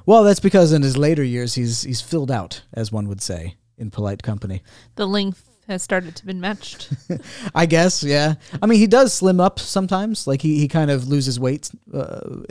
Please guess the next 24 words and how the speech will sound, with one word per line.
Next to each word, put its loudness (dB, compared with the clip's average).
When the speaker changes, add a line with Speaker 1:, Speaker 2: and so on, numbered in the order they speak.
Speaker 1:
for -2
a 0
time -2
and -2
then -2
gains 0
it -6
back. -4
But, 0
yeah, 4
when 2
he 4
loses 2
weight 2
and -4
he's 0
a -2
slender -2
fella, 0
he -2
is -2
a -12
tall -4
man. -6